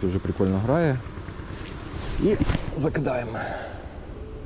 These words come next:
От. Ну, летить воно, в принципі, якось, мені здається, все на одну дистанцію приблизно. Але рахуємо, що це Джиголівка в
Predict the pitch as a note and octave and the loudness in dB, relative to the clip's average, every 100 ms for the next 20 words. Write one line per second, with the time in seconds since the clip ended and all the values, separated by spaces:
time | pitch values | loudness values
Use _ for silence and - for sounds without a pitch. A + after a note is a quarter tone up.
0 | - - - - - - - - - - | -10 -10 -10 -10 -10 -10 -10 -10 -10 -10
1 | - - - - - - - G#2+ F#2 - | -10 -10 -10 -12 -12 -10 0 2 2 -2
2 | - D3+ G3+ F#3 - G3+ - - C3+ C#3 | -4 -2 4 4 4 0 0 -4 2 4
3 | E3+ - D#3 F#3+ - B2+ C#3+ C3+ - - | 2 2 2 2 4 4 6 4 0 0
4 | B2+ B2+ A#2+ - G2 - C3 A2 G#2 A2+ | 2 4 0 -2 -6 2 4 4 4 2
5 | G2+ - G2+ F2 - F2 - - E2 D2+ | 2 0 0 0 0 -4 -4 -2 0 0
6 | D#2+ - - - - - - - - - | -6 -6 -8 -8 -8 -8 -10 -10 -8 -8
7 | - - - - - - - - - - | -6 -4 -4 -4 -6 -8 -8 -8 -8 -8
8 | - - - - - - - - - - | -10 -10 -10 -10 -8 -8 -8 -10 -10 -10
9 | - - - - - D3+ D#3+ A#2+ - C#3 | -10 -10 -10 -8 0 6 6 6 6 6
10 | C3+ - - A#2+ B2+ F#2+ A2+ G#2 G#2+ G2 | 6 0 0 4 4 4 4 4 6 4
11 | F2 - | 2 -2